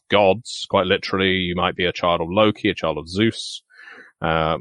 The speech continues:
child of pretty much any damn pantheon, because the Scion Origin and Scion Hero games that lay all that out,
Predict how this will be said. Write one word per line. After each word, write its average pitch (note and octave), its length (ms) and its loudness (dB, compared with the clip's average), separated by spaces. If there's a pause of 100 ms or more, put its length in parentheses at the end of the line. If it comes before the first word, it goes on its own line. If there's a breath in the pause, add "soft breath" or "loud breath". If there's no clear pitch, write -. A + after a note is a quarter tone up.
(120)
child F2+ 260 4
of E2 220 -2
pretty A2+ 160 4
much F2+ 200 2
any F#2+ 140 4
damn F2 260 2
pantheon, E2+ 720 -2
because E2 380 -6
the E2 60 -8
Scion E2+ 580 2 (100)
Origin F2+ 400 4
and F2 140 -6
Scion F2 400 0
Hero F#2+ 320 6
games E2+ 420 0
that - 140 -10
lay G2 240 4
all F2+ 120 2
that F2 120 2
out, F#2 280 2